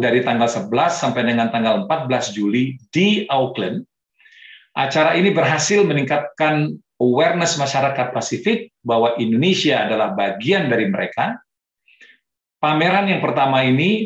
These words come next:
menciptakan interaksi masyarakat Indonesia Timur dengan negara-negara Pasifik. Indonesia di dalam Pacific Exposition ini diwakili oleh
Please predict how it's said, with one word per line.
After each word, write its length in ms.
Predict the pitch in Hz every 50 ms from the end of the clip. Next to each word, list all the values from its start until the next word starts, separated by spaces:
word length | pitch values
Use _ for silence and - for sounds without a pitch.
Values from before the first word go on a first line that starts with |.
| 156 135
menciptakan 880 | 127 127 - - 131 - _ 151 143 143 147 - 160 160 165 160 - -
interaksi 800 | 143 139 135 123 139 131 143 151 147 - - - 180 165 143
masyarakat 640 | 135 131 127 - 127 143 160 165 - 165 165 - 151
Indonesia 480 | 131 127 127 123 117 113 - 120 113 - -
Timur 320 | 156 180 175 170 165 139 -
dengan 240 | 123 113 117 113
negara-negara 640 | 110 107 101 107 101 104 101 104 95 101 98 - -
Pasifik. 480 | - 107 - - - 175 139 - - - _ _ _ _ _ _ _ _ _ _ _ _ 190
Indonesia 1000 | 214 226 233 202 180 160 151 147 131 123 - - 113 90 82 - - - - -
di 400 | - 113 107 147 180 185 185 -
dalam 640 | 127 135 123 117 113 135 156 143 113 101 98 - - - _ _ _ _
Pacific 460 | - 139 147 - 175 175 180 175 - -
Exposition 880 | - 131 - - - 139 123 - 127 147 143 - - 143 135 - 127
ini 560 | 113 101 98 104 127 160 180 196 202 - - _ _ _ _ -
diwakili 960 | 117 175 202 208 190 151 143 139 135 - - 147 143 151 175 185 185 - -
oleh 640 | - 143 143 139 139 139 139 160 180 180 180 - -